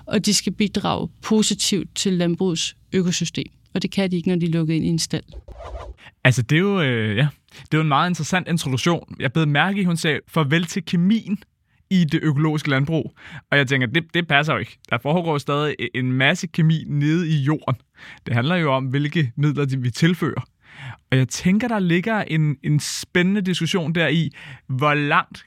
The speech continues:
Speaker 2: kan man i økologien gå i at udnytte alle mulige kemiske processer, som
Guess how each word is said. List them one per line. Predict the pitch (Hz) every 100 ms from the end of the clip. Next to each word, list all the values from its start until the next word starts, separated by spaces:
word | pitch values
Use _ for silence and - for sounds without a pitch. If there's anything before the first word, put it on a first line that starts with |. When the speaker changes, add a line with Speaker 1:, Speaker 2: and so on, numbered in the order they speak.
| -
Speaker 2:
kan | 185 160
man | 143
i | 156
økologien | 147 156 139 147 170 165 160
gå | 175 - - _ -
i | 165
at | 160 -
udnytte | 185 196 202 160
alle | 135 170
mulige | 180 170 190 190
kemiske | 160 180 151 - 165
processer, | 147 147 151 180
som | - 156 127